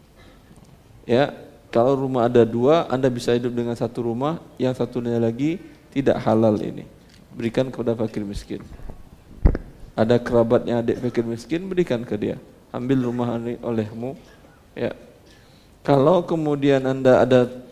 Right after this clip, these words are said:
Anda dan istri punya simpanan tabungan, yang halal adalah pre-, prediksikan, perkirakan kebutuhan Anda dan istri dan anak-anak dan yang orang tanggung Anda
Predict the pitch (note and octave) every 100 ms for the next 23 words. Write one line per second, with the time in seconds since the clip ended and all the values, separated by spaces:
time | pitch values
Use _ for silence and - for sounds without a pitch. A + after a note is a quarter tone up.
0 | - B2 B2 A#2+ A#2 A#2+ B2+ A#2+ B2+ A#2+
1 | A#2+ A2+ - - - - - B2+ A#2 A#2
2 | A#2 A2+ A#2 A#2+ A#2+ C3 D#3+ - A2+ B2
3 | A#2 B2+ B2 D3+ E3 B2 A#2 B2 E3 F3
4 | - - - - - - - - - -
5 | F#2+ - - - - - - - - -
6 | - - - B2+ B2+ A#2+ - D#3 D3 C#3+
7 | C#3+ C3+ C#3 C3 C3+ C#3+ D3+ D#3 D3+ C3
8 | B2+ C3+ C3+ C3+ C3 B2+ B2+ B2 A#2 B2+
9 | C#3+ B2+ A#2+ A#2 A#2 A#2+ C3 B2+ B2 A#2+
10 | A#2+ A#2+ A#2+ A#2+ A#2+ A#2 A#2+ B2 A2+